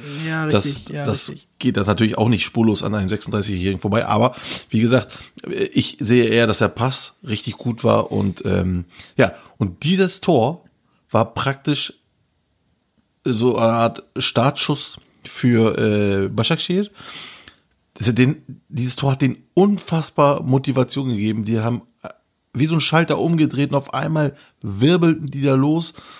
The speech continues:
Speaker 2: und, ähm, Manchester United hat auf einmal, äh, Probleme bekommen, das Spiel zu machen. Ähm, sie wurden direkt attackiert, sie wurden früh gestört,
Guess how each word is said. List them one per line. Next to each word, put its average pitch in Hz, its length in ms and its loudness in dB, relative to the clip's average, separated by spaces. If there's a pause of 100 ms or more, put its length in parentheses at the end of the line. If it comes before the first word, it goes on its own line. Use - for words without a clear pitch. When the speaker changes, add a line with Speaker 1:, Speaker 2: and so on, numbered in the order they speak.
(240)
Speaker 2:
und, 135 380 2
ähm, 127 1000 2 (120)
Manchester 135 400 0
United 143 340 2 (160)
hat 131 300 -6
auf 143 120 -6
einmal, 123 720 2
äh, - 40 -2
Probleme 135 380 4
bekommen, 131 280 0
das 120 100 2
Spiel 185 480 0 (240)
zu - 160 -2
machen. 170 320 2 (760)
Ähm, 123 300 2
sie 110 160 -2
wurden 131 180 2
direkt 160 340 2
attackiert, 156 540 0
sie 131 180 2
wurden 139 140 4
früh 175 260 0
gestört, 165 560 0